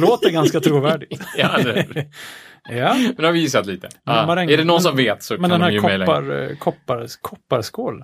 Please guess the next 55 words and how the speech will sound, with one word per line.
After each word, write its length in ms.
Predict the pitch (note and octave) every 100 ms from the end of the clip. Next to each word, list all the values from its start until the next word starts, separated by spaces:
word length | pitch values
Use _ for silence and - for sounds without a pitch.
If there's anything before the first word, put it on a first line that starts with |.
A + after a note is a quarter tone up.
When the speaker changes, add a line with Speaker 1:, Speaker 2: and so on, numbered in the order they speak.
| -
Speaker 1:
Det 60 |
ska 100 | D#3
vara 60 | F3+
en 60 | D3
kopparskål, 760 | F#3 - B2+ A#2 - G3+ -
alltså. 200 | - -
Speaker 2:
Ja, 240 | E3 F#2+
just 240 | E3+ E3 -
det. 60 | C#3+
Jag 180 | D3
får, 260 | E3 E3 D#3
jag 320 | E3+ D#3+ D3+ D3
får 160 | D#3+
söka 340 | D3 E3+ D#3 E3
lite 260 | D3 -
i, 640 | C3 B2+ A#2+ B2 B2 A#2+ A#2+
efter 360 | - C3 B2
fler 280 | A2+ - C3
källor 420 | - C#3 B2+ D#3+
till 160 | C#3 G2+
det 260 | G1+ G1+ -
Speaker 1:
Jag 80 | D3+
tänker, 180 | D#3 C3+
Speaker 2:
påståendet. 480 | D3+ D3+ B2 G#2+ G#2
Speaker 1:
eh, 40 | D3+
den 160 | D3
borde 180 | D3 C3+
bli 200 | C3 C3
lite 320 | B2 A#2+ B2
repig 680 | A2+ A#2+ G#2+ - _ - A3+
och 100 | -
så 120 | -
här, 160 | - -
eller? 300 | D3+ D3+ C#3 _
Speaker 2:
Ja, 60 | -
men 100 | D#3+
det 60 | E3+
kanske 240 | F3 E3
Speaker 1:
Ja. 60 | F3
Speaker 2:
är 40 |
det 100 | E3+
som 140 | E3
är 40 | D3+
poängen. 320 | E3 G#3 - _
Att 140 | -
det 80 | -
ska 140 | C3 C#3
Speaker 1:
Ska 100 | C#3
Speaker 2:
repas 100 | C3
Speaker 1:
bli 40 | F#3
Speaker 2:
lite. 120 | D#3+
Speaker 1:
lite 160 | C#3+
koppar. 280 | C#3 C#3 - -
Åh, 140 |
Speaker 2:
Det, 80 | C#3